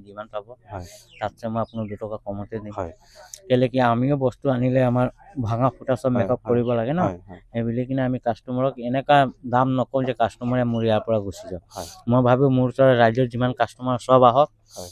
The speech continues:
Speaker 1: আৰু সস্তাত বস্তু কিনি কিনে লৈ যাওক
Speaker 2: উম।
Speaker 1: আৰু শুভ দীপাৱলী মনাওক।
Speaker 2: হয়। মই ভাবো যে আপুনি বজাৰত সেই এশ চাকি কিনিব বা পঞ্চাশটাই কিনক, কিন্তু দাদাৰ ওচৰত অকণমান ডি টি পিৰ ওচৰত আপোনাৰ এড্ৰেছটো অকণমান কৈ দিয়কচোন, এ, কোনখিনিত পাব?
Speaker 1: এইটো আপোনাৰ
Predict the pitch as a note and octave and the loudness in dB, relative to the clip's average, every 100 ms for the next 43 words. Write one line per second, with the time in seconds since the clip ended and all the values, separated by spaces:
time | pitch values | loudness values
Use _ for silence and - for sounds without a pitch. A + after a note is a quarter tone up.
0 | - A2+ G#2 G#2+ - B2 A#2 A#2 - B2 | -6 -4 -2 -4 0 0 0 -10 -10 -8
1 | A#2 A#2+ B2 A#2+ A#2+ B2 E3+ _ - - | -6 -6 -4 0 2 2 0 _ -20 -4
2 | A2 A2 - C3 B2 A#2 G#2+ - G2+ F#2+ | 0 0 -2 -4 0 0 -2 -2 -2 -2
3 | F#2+ F2 D#2+ - - F2 _ _ - _ | -8 -14 -16 -14 -10 -10 _ _ -20 _
4 | _ A#2+ D3 D#3+ D#3 D#3 C#3 D3 A#2+ G2+ | _ 2 6 8 10 10 12 12 10 12
5 | A2+ C3 C3+ D3 D3 B2 G#2+ G2 F#2 F#2 | 12 12 12 12 12 12 12 12 6 -2
6 | F2+ - G#2 - C#3 C#3+ C3+ - C3 B2+ | -2 0 2 8 8 8 4 6 10 12
7 | B2+ B2 A2+ G#2+ A#2+ C#3 C3 A#2 A#2+ D3 | 12 12 10 6 6 8 8 6 4 4
8 | C#3+ A#2 C#3 - F3+ E3 C#3 B2+ F3 F#3 | 6 12 12 10 8 8 6 6 6 6
9 | E3 E3+ D#3+ D#3+ C#3 D3 - D#3 D3+ C#3+ | 6 4 4 4 2 0 -4 -6 -6 -8
10 | C#3 C#3 - D3 A#2 A2+ A#2+ A#2+ B2 A2 | -8 -8 -8 -4 0 -2 -2 -6 -6 -6
11 | A#2 B2 - - C3+ - C#3+ C#3 C#3 C#3 | -8 -8 -18 -6 -4 0 4 8 8 6
12 | C3+ - - B2+ - C3+ C#3 | 4 -2 -6 -6 -2 0 2